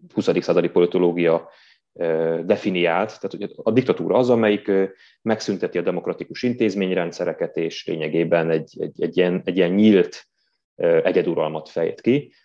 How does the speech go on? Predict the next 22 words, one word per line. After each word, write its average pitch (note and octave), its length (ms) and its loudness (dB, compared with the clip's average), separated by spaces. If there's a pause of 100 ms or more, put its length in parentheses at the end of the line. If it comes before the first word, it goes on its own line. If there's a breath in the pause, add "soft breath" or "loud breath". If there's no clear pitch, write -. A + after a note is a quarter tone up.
(120 soft breath)
Szerintem G2 300 -2
a, - 160 -4
a, F#2 220 2
a G2 80 0
big B2+ 240 0
data G2 240 -2
révén G#2+ 340 -2
nincs A#2 200 -8
szükség - 300 -10
az F#2 100 -4
int-, F#2 240 -4
a G2 60 0
demokratikus F2 580 0
intézmények D#2 560 -10
megszüntetésére. - 1040 -10 (100)
Tehát, - 200 -2
hogy, F#2+ 180 2
ö, F#2+ 100 6 (1600 loud breath)
a A2 60 6
diktatúra G2 560 4
fogalmát, G#2 760 2
ö, G2+ 480 2